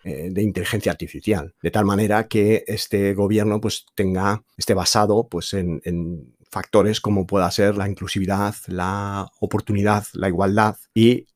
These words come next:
propone, pues, que la gente construya prototipos y, bueno, en el link veréis algunas ideas de los prototipos y qué es lo que le gusta a OpenAI para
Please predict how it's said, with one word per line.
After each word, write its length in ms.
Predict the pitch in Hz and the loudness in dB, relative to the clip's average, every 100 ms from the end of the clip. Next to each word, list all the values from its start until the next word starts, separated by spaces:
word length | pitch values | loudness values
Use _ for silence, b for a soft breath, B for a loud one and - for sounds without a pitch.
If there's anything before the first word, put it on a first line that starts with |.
| _ - | _ 0
propone, 520 | 113 - 123 113 127 | 2 6 8 8 4
pues, 200 | - 104 | 0 -6
que 380 | - 98 76 - _ _ | -2 -2 -2 -6 _ _
la 100 | 104 | 0
gente 400 | - 107 101 110 | 2 4 4 4
construya 540 | 101 95 - 107 101 101 | 2 -2 -2 2 2 2
prototipos 720 | 98 104 139 110 123 - - | 0 2 0 2 -2 -2 -10
y, 280 | 92 85 85 _ _ | -6 -6 -8 _ _
bueno, 180 | 90 76 | -6 -4
en 80 | 82 | -2
el 140 | 87 | 0
link 240 | 98 117 85 - | 2 0 0 -4
veréis 340 | 95 98 - | 0 0 0
algunas 380 | 85 101 98 - | 0 2 0 0
ideas 420 | 95 110 101 104 | 4 4 4 0
de 100 | 95 | -2
los 200 | 90 - | -2 -4
prototipos 560 | 90 95 104 123 104 107 | -4 -2 0 2 2 0
y 80 | |
qué 160 | - 113 | 4 4
es 100 | 110 | 6
lo 160 | 110 98 | 2 2
que 80 | |
le 80 | 98 | 0
gusta 440 | 98 113 - 92 - | 0 -2 -4 -6 -6
a 180 | - 78 | -4 -2
OpenAI 520 | 95 95 92 117 95 | 0 0 2 2 2
para 320 | 90 85 92 | -2 -2 -2